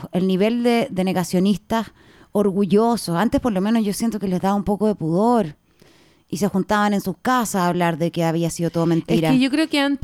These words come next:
Speaker 1: Pero ahora no
Speaker 2: es que yo
Speaker 1: están,
Speaker 2: creo que antes
Speaker 1: no,
Speaker 2: sentían
Speaker 1: ya
Speaker 2: que
Speaker 1: no
Speaker 2: igual
Speaker 1: tienen miedo.
Speaker 2: Yo creo que antes igual sentían que la concertación la tenían en el bolsillo, que era un poco cierta.
Speaker 1: Puede ser, sí.
Speaker 2: ¿Cachai?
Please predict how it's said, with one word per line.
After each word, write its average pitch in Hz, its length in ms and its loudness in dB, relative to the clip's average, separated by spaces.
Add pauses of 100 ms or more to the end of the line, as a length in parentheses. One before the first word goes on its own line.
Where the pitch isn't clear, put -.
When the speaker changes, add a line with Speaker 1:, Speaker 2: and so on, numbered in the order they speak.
Speaker 1:
Pero 220 100 4
ahora 254 320 2
no 247 140 2
Speaker 2:
es 240 120 0
que - 60 -4
yo 277 80 4
Speaker 1:
están, 285 160 4
Speaker 2:
creo 285 160 2
que 285 120 0
antes 294 240 0
Speaker 1:
no, 226 60 -2
Speaker 2:
sentían 285 440 2
Speaker 1:
ya 247 80 2
Speaker 2:
que 254 60 4
Speaker 1:
no 269 60 4
Speaker 2:
igual 285 160 2
Speaker 1:
tienen 294 320 2
miedo. 185 680 -4
Speaker 2:
Yo 226 100 2
creo 262 140 2
que 285 80 0
antes 277 180 2
igual 277 220 4
sentían 285 340 -2
que 302 80 -2
la 277 100 2
concertación 233 540 0
la 269 100 0
tenían 247 280 2
en 247 100 2
el 240 80 0
bolsillo, 185 480 0
que 160 60 0
era 180 100 2
un 196 60 -4
poco 208 240 0
cierta. - 400 -4
Speaker 1:
Puede 214 80 -4
ser, 160 280 -8
sí. - 160 -12
Speaker 2:
¿Cachai? 208 460 0